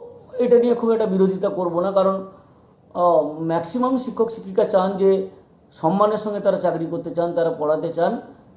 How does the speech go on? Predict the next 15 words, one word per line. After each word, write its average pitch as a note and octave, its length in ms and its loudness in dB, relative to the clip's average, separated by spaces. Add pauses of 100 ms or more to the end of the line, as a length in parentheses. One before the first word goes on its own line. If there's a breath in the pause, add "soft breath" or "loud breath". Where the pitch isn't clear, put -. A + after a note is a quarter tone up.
(140)
এবং E3+ 260 -2
তাদেরকে E3+ 340 -2
কাছাকাছি E3+ 460 0
দিলে D#3 500 -2 (200)
যেখানে D#3 240 -2
উদ্বৃত্ত D#3+ 460 -6
হয়ে D#3+ 260 4
আছেন F#3 220 -2
সেখান D#3+ 340 -6
থেকে F3+ 200 -4
তারা D3+ 220 0
কিন্তু E3 240 -6
চলে D3+ 200 -4
যেতে D#3 280 -8
চান। E3+ 280 2